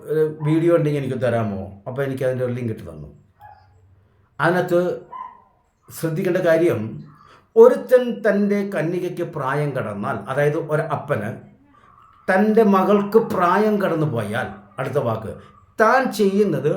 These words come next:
അയോ-, അയോഗ്യമെന്ന് നിരൂപിക്കുന്നു എങ്കിലും, എന്ന് പറഞ്ഞാൽ ഇനി ചെയ്യാൻ പോകുന്ന കാര്യങ്ങൾ അയോഗ്യമാണ് എങ്കിലും അവർ ദോഷം ചെയ്യുന്നില്ല. ശ്രദ്ധിച്ചല്ലോ?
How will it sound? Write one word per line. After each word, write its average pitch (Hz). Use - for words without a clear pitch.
അയോ-, 254
അയോഗ്യമെന്ന് 226
നിരൂപിക്കുന്നു 202
എങ്കിലും, 127
എന്ന് 147
പറഞ്ഞാൽ 175
ഇനി 196
ചെയ്യാൻ 180
പോകുന്ന 165
കാര്യങ്ങൾ 170
അയോഗ്യമാണ് 208
എങ്കിലും 226
അവർ 185
ദോഷം 185
ചെയ്യുന്നില്ല. 143
ശ്രദ്ധിച്ചല്ലോ? 143